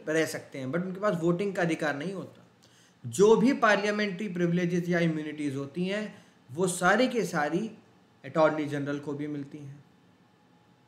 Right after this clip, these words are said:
ठीक है, he does not fall in the category of government servant। He should not advise or hold a brief against government of India। सॉलिसिटर जनरल और,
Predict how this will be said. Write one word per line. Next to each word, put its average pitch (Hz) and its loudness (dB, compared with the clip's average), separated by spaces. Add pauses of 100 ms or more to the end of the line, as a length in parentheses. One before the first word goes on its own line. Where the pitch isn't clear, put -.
(160)
ठीक 160 -8
है, 208 -8 (360)
he 196 2
does 160 4
not 165 2
fall 208 2
in 208 2
the 190 0
category 175 0
of 165 2
government 135 0
servant। 135 -10 (1700)
He 208 0
should 175 0
not 214 4
advise 175 0
or 190 2 (100)
hold 170 0
a 190 0
brief 156 -4
against 170 -2
government 151 -4
of 151 -6
India। 131 -8 (1600)
सॉलिसिटर 214 6
जनरल 240 6
और, 190 2